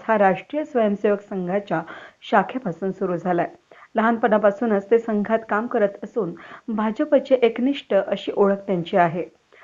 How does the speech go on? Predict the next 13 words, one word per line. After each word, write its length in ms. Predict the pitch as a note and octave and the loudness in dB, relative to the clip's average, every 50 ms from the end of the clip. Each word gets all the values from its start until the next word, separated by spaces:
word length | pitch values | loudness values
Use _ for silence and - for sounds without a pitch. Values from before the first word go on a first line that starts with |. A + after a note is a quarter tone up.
| - - - | -20 -8 -4
त्यांच्या 260 | A#3+ A#3 A3 A#3 B3 B3 | -4 -2 -2 -2 -4 -2
खांद्यावर 440 | - A3+ A3+ A3 G#3+ A3+ A3 A#3 A3+ | 0 0 2 6 6 6 6 6 4
वणी 260 | G3 G3+ G3+ G#3 G3+ | 2 2 2 0 0
शहराच्या 480 | G3+ - G#3+ G3+ G#3+ G#3 G#3 - A3 - | 0 0 0 0 0 0 0 0 0 2
अध्यक्षपदाची 840 | - G3 F#3 - B3+ B3+ - D#4 D4 D4+ B3 A3 A3+ G#3+ G#3+ - A#3 | 2 0 0 -2 -6 -4 -4 -4 -2 0 -2 -2 -2 -4 -4 -2 -4
धुरा 300 | A3+ F#3 F#3+ G3 A3 C4 | -2 -2 0 0 0 0
देण्यात 280 | B3+ B3 G#3 F#3+ F3 - - - | 0 0 0 -2 -2 -2 -6 -8
आली 240 | G3 F#3+ F#3 E3+ E3+ | -8 -6 -6 -6 -8
आहे. 60 | F3 - _ _ _ _ - - - - - _ _ _ - | -8 -12 _ _ _ _ -20 -20 -20 -20 -20 _ _ _ 0
त्यांचं 260 | A#3 G#3+ G#3+ A#3+ A3 | 0 2 2 4 4
अभिनंदन 600 | G3 F#3+ G3+ G#3+ C4 C4 B3 G#3+ G3 F#3 F#3+ F#3+ | 4 2 2 0 0 0 2 2 2 0 0 0
भाजपचे 560 | F#3+ G#3 G#3+ G#3+ - D4 C#4+ C#4+ C#4 C#4 C4 | -2 -2 -2 -2 -2 0 2 2 2 2 -2
जिल्हाध्यक्ष 680 | B3 - G#3 F#3+ G3 G#3 G#3 G3+ G#3 G3+ G3+ - - | -4 -4 -4 -2 -2 -2 0 0 -2 -4 -2 -2 -4